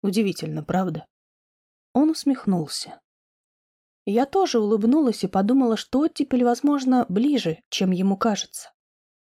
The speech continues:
В медкрыле, как всегда, было тихо и пахло лекарствами. Доктор Райнс сразу пригласил нас в процедурный кабинет.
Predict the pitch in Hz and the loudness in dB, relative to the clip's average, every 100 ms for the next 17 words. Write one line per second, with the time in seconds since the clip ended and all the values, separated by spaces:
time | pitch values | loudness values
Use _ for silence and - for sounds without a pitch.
0 | _ _ _ 180 202 285 - 262 254 269 | _ _ _ 0 2 2 0 0 2 2
1 | 403 285 269 - 233 226 226 339 339 196 | 0 -2 -4 -6 -4 0 0 -2 -4 -2
2 | 220 208 - 302 - 214 196 196 - 196 | 0 0 -2 -2 0 -2 0 -2 -2 -2
3 | 196 - 165 - - 180 175 _ _ _ | -2 -4 -10 -10 -14 -12 -12 _ _ _
4 | _ _ _ - 233 240 - 214 214 254 | _ _ _ -2 0 0 -2 -2 0 2
5 | 339 349 - - - 208 226 294 311 269 | 2 0 -6 -12 -4 0 2 0 0 -2
6 | 226 185 - 226 226 214 - 226 - 220 | -2 -4 -2 0 0 -2 -4 -4 -2 -2
7 | 190 180 185 - 196 208 160 - | 0 0 -2 -2 -2 0 -4 -10